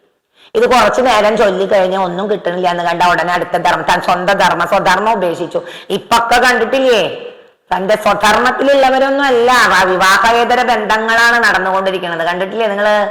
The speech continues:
എല്ലാം കാണും. കലിയുഗം അങ്ങനെയാണ്. കലിയുഗത്തിന്റെ അന്ത്യമൊക്കെ ആവുമ്പോഴേക്കും നമ്മളൊക്കെ എന്തായാലും ഈ ജീ-, ഭൂമി വിട്ട് പോവും. അതൊരു സമാധാനം ഉണ്ട് നമുക്ക്.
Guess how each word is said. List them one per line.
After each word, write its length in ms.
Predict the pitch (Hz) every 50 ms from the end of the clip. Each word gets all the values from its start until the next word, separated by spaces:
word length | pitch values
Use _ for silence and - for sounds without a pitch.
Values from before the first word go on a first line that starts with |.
| - - - - - - _ _ _ _ _ _ _ _ - 180
എല്ലാം 460 | 180 190 196 202 208 220 226 226 226
കാണും. 400 | 233 220 220 220 233 220 196 175
കലിയുഗം 480 | 170 180 180 185 196 208 208 233 233 233
അങ്ങനെയാണ്. 880 | 208 185 180 180 196 190 180 156 143 143 143 147 139 - - - - _ _ _ _ _ _ _ _ _ _ _ _ _ -
കലിയുഗത്തിന്റെ 720 | 170 170 175 185 190 208 208 214 214 220 226 233 233 233
അന്ത്യമൊക്കെ 520 | 226 208 190 185 196 202 196 202 208 233 226
ആവുമ്പോഴേക്കും 560 | 208 185 165 165 185 190 190 196 185 196 190
നമ്മളൊക്കെ 400 | 180 165 160 165 170 196 196 220
എന്തായാലും 280 | 214 196 185 180 185
ഈ 80 | 190 190
ജീ-, 380 | 180 180 196 180 180 165 160 151
ഭൂമി 320 | 143 160 160 151 151 175
വിട്ട് 220 | 185 185 180 190
പോവും. 220 | 175 175 170 151 143
അതൊരു 240 | - 147 151 170 160
സമാധാനം 540 | 180 165 156 147 143 143 143 143 147 156
ഉണ്ട് 120 | 156 147 143
നമുക്ക്. 320 | 139 135 135 - 139 143